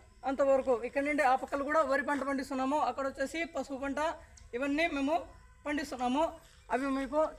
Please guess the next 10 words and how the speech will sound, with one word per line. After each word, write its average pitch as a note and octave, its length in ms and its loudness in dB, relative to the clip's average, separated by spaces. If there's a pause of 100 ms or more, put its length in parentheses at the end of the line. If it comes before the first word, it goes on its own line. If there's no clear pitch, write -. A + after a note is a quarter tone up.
చూపిస్తాను C4+ 460 -2 (100)
చూడండి. C4 320 2 (400)
మీలో C#4 240 2
ఎవరైనా C#4+ 380 4
కూడా D4+ 200 2
వ్యవసాయం C4+ 480 2
చేస్తుంటే, C#4 640 -2 (320)
ఆ, B3 440 4
కొంచెము C4 420 -2
చూడండి. B3+ 580 0